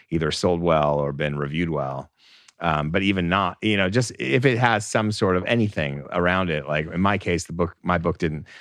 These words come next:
One Breath didn't sell as well, but it, it, uh, it had really good reviews in some places. And so then,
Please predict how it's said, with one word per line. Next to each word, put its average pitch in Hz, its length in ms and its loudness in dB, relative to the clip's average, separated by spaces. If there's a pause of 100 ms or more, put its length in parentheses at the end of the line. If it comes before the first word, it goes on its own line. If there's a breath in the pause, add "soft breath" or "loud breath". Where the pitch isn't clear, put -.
(360 loud breath)
One 101 180 4
Breath 85 180 2
didn't 80 200 -2
sell 123 340 2
as 78 160 -2
well, 73 260 0
but 76 300 -2
it, 90 220 -2
it, 87 320 0
uh, 76 440 0
it 87 120 0
had 82 240 0
really 78 240 -2 (180)
good 85 140 0
reviews 80 420 0
in 76 80 -6
some 73 160 -6
places. 78 540 -8
And 92 100 -4
so 95 160 4
then, 90 360 2